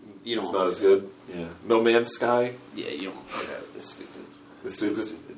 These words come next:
Speaker 1: yeah.
Speaker 2: It still was the coolest looking thing on the show.
Speaker 1: Yeah. I mean, I don't know. I, I've watched streams of people playing that, and it just looks like, I mean, it's Minecraft.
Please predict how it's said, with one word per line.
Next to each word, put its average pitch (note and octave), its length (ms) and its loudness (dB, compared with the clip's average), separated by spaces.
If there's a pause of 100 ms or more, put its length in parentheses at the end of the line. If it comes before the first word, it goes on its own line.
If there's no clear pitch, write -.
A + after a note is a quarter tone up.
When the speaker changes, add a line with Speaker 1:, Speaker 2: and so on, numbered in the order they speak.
Speaker 1:
yeah. - 180 -18 (140)
Speaker 2:
It B2+ 40 4
still F3 280 12
was B2+ 120 8
the B2 80 4
coolest B2 360 2
looking G#2+ 300 -2
thing F#2+ 160 -2
on F2 100 -4
the - 60 -14
show. F#2+ 320 2 (220)
Speaker 1:
Yeah. G#2+ 360 2 (960)
I C#3+ 120 6
mean, D3 400 2 (2250)
I G#2+ 120 4
don't F#2+ 180 0
know. F2 260 -6
I, C3 220 6
I've B2+ 320 6
watched C3+ 300 10
streams B2 580 0
of G#2 100 -8
people G2+ 220 -4
playing G2 380 -6
that, E2+ 220 -10
and F#2 120 -10
it F2+ 160 -12
just - 380 -14
looks - 180 -10
like, F#2 300 -10
I C3 60 -2
mean, C3 260 0
it's - 180 0
Minecraft. B2 720 0